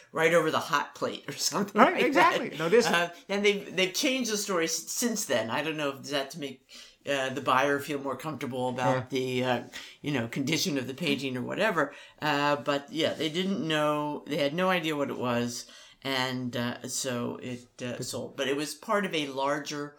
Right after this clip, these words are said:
Speaker 1: altarpiece.
Speaker 2: You know, but, but can
Speaker 1: Yeah.
Speaker 2: you imagine if someone went to Antiques Roadshow and they were like, in, you know, the roadshows in Phoenix, and someone says, "I have this painting over my hot plate.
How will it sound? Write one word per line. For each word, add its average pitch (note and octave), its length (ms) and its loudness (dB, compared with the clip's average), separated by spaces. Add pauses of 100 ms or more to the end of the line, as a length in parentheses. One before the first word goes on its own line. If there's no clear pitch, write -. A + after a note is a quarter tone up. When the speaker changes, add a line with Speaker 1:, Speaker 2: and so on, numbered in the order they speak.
(260)
Speaker 1:
altarpiece. C3 720 -2
Speaker 2:
You B2+ 140 0
know, A#2 60 -10 (120)
but, B2+ 160 -6
but A#2+ 140 -6
can B2 120 0
Speaker 1:
Yeah. C3 80 0
Speaker 2:
you D#3 40 4
imagine A2 460 4
if G2+ 80 -4
someone A2+ 300 0
went G#2+ 120 -2
to G2+ 100 -2
Antiques G#2+ 440 -2
Roadshow G2 500 0
and F#2 100 -4
they F#2 40 -2
were F#2 100 -2
like, F2 260 -4
in, F2 180 -6
you F#2+ 120 -2
know, F#2 60 -2
the F2+ 80 0
roadshows G#2 500 4
in G2+ 120 2
Phoenix, G2+ 440 2 (340)
and G#2 120 -2
someone G#2+ 180 4
says, G2+ 160 4
"I G2 80 6
have G#2 300 4
this A2 160 2
painting G2 400 -2
over G2 180 2
my F#2+ 220 -2
hot F#2+ 260 -2
plate. F#2+ 380 -4